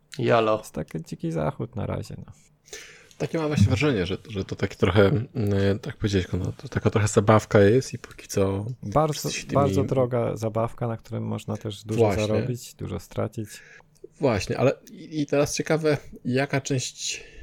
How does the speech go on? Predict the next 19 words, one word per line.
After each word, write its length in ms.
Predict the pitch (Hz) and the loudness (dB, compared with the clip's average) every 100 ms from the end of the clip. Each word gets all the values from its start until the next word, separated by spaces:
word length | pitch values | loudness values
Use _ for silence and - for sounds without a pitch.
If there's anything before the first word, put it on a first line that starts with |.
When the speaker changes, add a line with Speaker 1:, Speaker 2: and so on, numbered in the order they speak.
| - - - | -18 -14 -8
Speaker 3:
ludzi 440 | 127 127 131 127 | -2 2 2 0
jest 160 | 110 - | -4 -4
tutaj 220 | - 107 | -6 -6
po 120 | - | -4
to, 120 | - | -2
żeby 220 | 110 110 107 | 0 0 -2
się, 140 | 104 | 0
wiesz, 200 | 101 - | 0 0
pobawić, 600 | - 101 110 107 95 - | 2 4 4 2 0 -6
po 40 | |
prostu 260 | - - 113 | -10 -6 -2
mieć 240 | 104 92 | 0 -2
ten 180 | - 92 | -2 -4
token 400 | - 90 98 101 | -2 -2 0 -2
i 60 | 98 | -2
małpę 340 | 92 90 - | -2 -2 -4
i 40 | 110 | -8
sobie 140 | - | -6
powiedzieć, 400 | 90 82 101 - | -4 -4 -4 -10